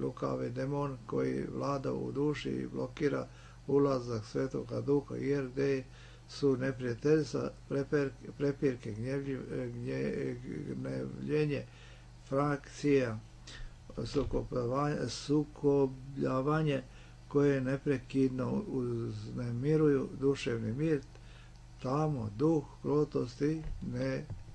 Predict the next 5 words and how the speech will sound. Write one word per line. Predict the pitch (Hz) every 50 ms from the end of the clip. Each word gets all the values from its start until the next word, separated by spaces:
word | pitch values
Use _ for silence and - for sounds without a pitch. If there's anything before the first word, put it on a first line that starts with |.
| - - - - - - -
bi | - 117 120 -
obitavao. | - 120 113 117 117 107 110 - 113 110 110 113 113 113 113 113 113 110 110 117 117 123 123 - - - - - - - - - - - - - - - - - - - - - - - - - - - - - - - - - - - - - - - - - - - - - - - - - - - - - - - - - - - - - - - - - - - - - - - - - - -
Saobrazno | - - - - 135 131 147 156 160 160 151 156 151 147 143 139 131 123 127 117 110 - - - - - 101
se, | - - - 120 107 110 - - - - -
dakle, | 120 117 120 135 139 123 - - 120 113